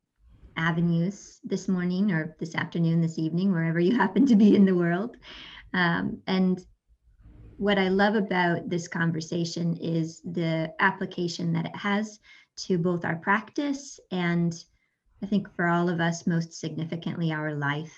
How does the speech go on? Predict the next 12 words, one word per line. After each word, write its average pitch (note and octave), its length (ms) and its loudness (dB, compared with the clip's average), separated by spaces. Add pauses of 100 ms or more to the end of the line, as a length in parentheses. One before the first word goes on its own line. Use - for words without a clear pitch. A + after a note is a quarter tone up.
(440)
how F3 240 -4
our D#3+ 140 0
practice E3 800 -6 (320)
shows F3 400 -2
up E3 180 -2
in D#3+ 160 -2
our D#3 160 -2
life, D3+ 380 -6
informs D#3 720 -6 (380)
our D#3+ 240 0
life. D3+ 420 -8 (180)
Um, D3 420 -8